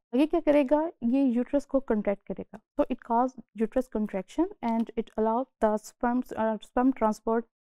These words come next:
in female tract after insemination। और इसके साथ साथ ये इंक्रीज लेवल जो है एस्ट्रोजन का,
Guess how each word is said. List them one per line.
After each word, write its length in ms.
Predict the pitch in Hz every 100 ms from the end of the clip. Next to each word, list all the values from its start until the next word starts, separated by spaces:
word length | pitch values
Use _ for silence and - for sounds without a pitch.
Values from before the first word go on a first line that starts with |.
| _ 214
in 140 | 226
female 640 | 226 262 277 285 285 302 -
tract 480 | - - 254 226 208 _ _ _ -
after 340 | 226 - 277
insemination। 680 | 233 226 214 208 208 - 349 415 _ _ _ _ _ -
और 360 | 254 262 277 -
इसके 180 | 294 349
साथ 220 | 311 320
साथ 260 | - 311
ये 140 | 277 294
इंक्रीज 600 | 269 269 - 285 285 -
लेवल 420 | 254 240 254 262
जो 100 | 226
है 320 | 233 226 233 -
एस्ट्रोजन 520 | 226 - 277 254 262
का, 260 | 262 233